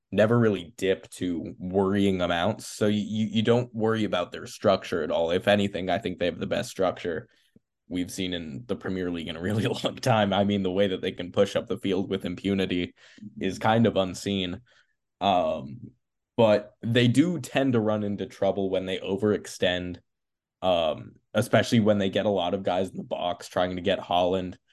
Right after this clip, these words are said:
you know, the space to, to put a header in. Um, they can often get caught on the off chance when they do make a bad pass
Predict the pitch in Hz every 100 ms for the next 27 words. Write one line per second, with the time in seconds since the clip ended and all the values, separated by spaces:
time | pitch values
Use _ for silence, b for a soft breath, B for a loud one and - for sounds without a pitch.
0 | _ 95 92 98 - - 92 95 - -
1 | 90 76 - - 90 80 - - 104 85
2 | - 104 95 90 85 - _ _ _ _
3 | _ _ _ _ 98 92 87 82 57 -
4 | _ _ _ _ - 127 127 120 107 110
5 | 123 113 107 - - 95 92 80 _ _
6 | _ 117 107 117 120 104 110 - 107 98
7 | 101 92 95 165 117 110 92 85 - 82
8 | 67 -